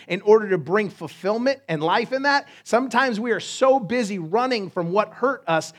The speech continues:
that we never realize that God wants to heal the circumstance, not just remove you from it. Now, th-, I'm not saying that we go back to places that wounded us or hurt us.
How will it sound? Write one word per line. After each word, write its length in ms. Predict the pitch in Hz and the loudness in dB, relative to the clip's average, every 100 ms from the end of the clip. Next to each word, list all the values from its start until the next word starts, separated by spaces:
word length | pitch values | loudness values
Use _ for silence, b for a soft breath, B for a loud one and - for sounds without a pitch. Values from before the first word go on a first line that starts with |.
| B B | B B
that 160 | 208 | 0
we 280 | 208 220 - _ | 0 -4 -10 _
never 340 | 170 233 277 285 | -2 0 0 0
realize 440 | 269 240 196 170 | 6 6 6 4
that 180 | 175 165 | 0 2
God 320 | 196 233 226 | 4 4 4
wants 300 | 214 196 - | -2 -2 -6
to 120 | 175 | -8
heal 560 | 160 - - 277 285 262 | -8 -10 -8 -4 -2 -2
the 140 | 185 | -2
circumstance, 960 | 170 - 277 277 233 190 - 190 175 175 | -6 0 2 2 -2 -6 -4 -4 -4 -2
not 220 | 196 220 | -2 -2
just 160 | 190 180 | -6 -6
remove 420 | 170 170 190 165 | -4 -2 -4 -4
you 80 | 165 | -6
from 300 | - 147 123 | -4 -4 -4
it. 200 | - _ _ _ _ _ _ _ _ _ _ _ _ _ _ _ _ _ _ _ _ _ _ _ _ _ _ _ - | -16 _ _ _ _ _ _ _ _ _ _ _ _ _ _ _ _ _ _ _ _ _ _ _ _ _ _ _ -4
Now, 160 | 180 | -2
th-, 180 | 160 185 - | -2 -10 -4
I'm 180 | 180 262 | -2 0
not 220 | 233 208 | -2 -2
saying 280 | 240 233 196 | -2 -2 -2
that 100 | 175 | -6
we 80 | |
go 220 | 147 202 202 | -2 0 2
back 260 | 202 160 | 0 -2
to 80 | 170 | -8
places 420 | 165 190 170 156 | -6 -4 -4 -6
that 140 | 156 151 | -6 -6
wounded 280 | 180 170 | -6 -4
us 160 | 156 143 | -6 -6
or 80 | 135 | -4
hurt 200 | 202 | -2
us. 120 | 160 | -2